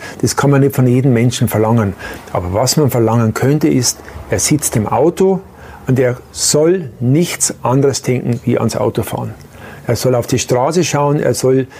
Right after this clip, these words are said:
sehen, da vorne fährt ein Fahrradfahrer, da links im Feld fährt ein Bulldog, da vorne fahre ich in den Wald hinein.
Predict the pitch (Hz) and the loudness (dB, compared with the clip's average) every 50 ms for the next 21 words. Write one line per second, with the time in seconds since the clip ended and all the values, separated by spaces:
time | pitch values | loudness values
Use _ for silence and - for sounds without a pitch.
0 | - - - - - - - - 131 139 156 165 165 147 139 117 - - 131 131 | -20 -20 -20 -20 -10 -6 -2 0 2 4 4 4 2 2 0 -2 -2 -2 0 0
1 | 135 123 104 - 113 110 113 98 95 - 113 120 123 123 120 117 - - 104 104 | 0 0 0 0 0 0 0 -2 0 -2 0 0 2 0 0 -2 -4 -4 -4 -4
2 | 101 107 - - - - - - - 120 117 117 127 151 160 143 - - 143 131 | -2 -4 -6 -6 -10 -16 -18 -6 -2 0 2 2 4 4 2 2 2 2 2 2
3 | 117 - 123 120 120 127 127 - - - - 120 117 - - 113 110 110 113 107 | 2 2 2 2 2 2 0 -2 -8 -6 -2 0 0 0 0 0 2 2 2 2
4 | - 127 127 107 110 98 - - - - - - - - - - - - - 113 | 2 2 4 4 2 0 0 -2 -8 -8 -8 -10 -14 -16 -16 -16 -10 -4 -2 -2
5 | - - 131 143 151 143 - - 123 120 123 131 - - - 131 120 117 120 101 | 0 2 2 4 4 2 2 2 2 2 2 2 2 2 2 2 4 4 4 2
6 | 98 101 104 123 117 - 110 107 104 104 98 | 2 2 2 2 2 2 2 2 2 0 -2